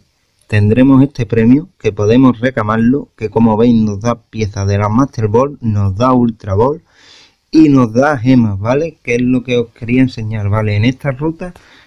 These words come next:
no hay el Luma. Vamos a elegir una ruta un poco más cercana. Estamos ahora mismo en esta.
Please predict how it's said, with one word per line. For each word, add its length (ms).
no 140
hay 100
el 120
Luma. 420
Vamos 380
a 60
elegir 480
una 240
ruta 340
un 200
poco 320
más 220
cercana. 600
Estamos 440
ahora 180
mismo 280
en 100
esta. 320